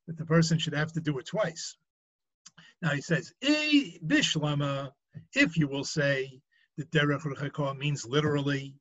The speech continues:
that he literally was very far away from the Beis Hamikdash, and is talking about a person who could not do all of the mitzvahs of Pesach.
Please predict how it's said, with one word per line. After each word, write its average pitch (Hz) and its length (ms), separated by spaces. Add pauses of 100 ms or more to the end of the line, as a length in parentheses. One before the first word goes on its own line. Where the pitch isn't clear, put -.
(720)
that 180 100
he 190 80
literally 175 400
was 143 180
very 147 240
far 143 240
away 139 220
from 151 140
the 139 80
Beis 139 260
Hamikdash, 139 500 (540)
and 214 100
is 170 100
talking 175 300
about 147 200
a - 60
person 151 360
who 143 180
could 185 220
not 147 260
do 143 140
all 139 200
of 139 100
the 147 60
mitzvahs 143 420
of 147 120
Pesach. 139 460